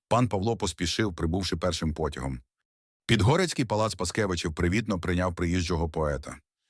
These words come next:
Потім під'їхали поважні персони, приятелі Паскевичів. Посадили пана Павла поряд панночки,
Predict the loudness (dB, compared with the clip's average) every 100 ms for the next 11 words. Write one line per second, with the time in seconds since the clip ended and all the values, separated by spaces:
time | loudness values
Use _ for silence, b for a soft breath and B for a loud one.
0 | _ 0 2 4 2 0 2 2 0 -2
1 | -2 0 0 0 -4 -6 -6 -4 -4 -6
2 | -12 _ 0 2 2 0 -2 -2 -2 -2
3 | -2 -6 -10 -16 _ _ _ _ _ _
4 | _ 2 4 4 4 4 2 2 0 0
5 | 0 0 0 -2 0 -2 -2 0 0 0
6 | -2 -6